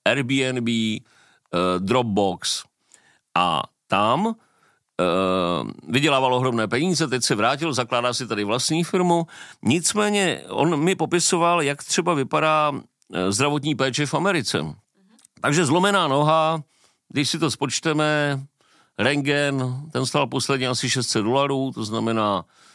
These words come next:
pár rentgenů, specialista tady, specialista tam, sádra, řekněme deset tisíc dolarů. Když jste pojištěný, tak ona vám to ta pojišťovna proplatí samozřejmě. No, ale těch deset tisíc, no, přepočtěme si to.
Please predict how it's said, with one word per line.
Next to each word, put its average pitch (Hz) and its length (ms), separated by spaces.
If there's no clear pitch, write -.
pár 117 240
rentgenů, 147 600
specialista 123 680
tady, 123 280
specialista 117 580
tam, 123 300
sádra, 113 680
řekněme 117 320
deset 131 280
tisíc 120 360
dolarů. 98 420
Když 156 180
jste 185 140
pojištěný, 175 600
tak 170 140
ona 151 140
vám 160 180
to 160 80
ta 160 120
pojišťovna 160 500
proplatí 147 500
samozřejmě. 90 560
No, 95 60
ale 160 140
těch 190 160
deset 160 280
tisíc, 160 460
no, 165 140
přepočtěme 175 560
si 160 140
to. 127 180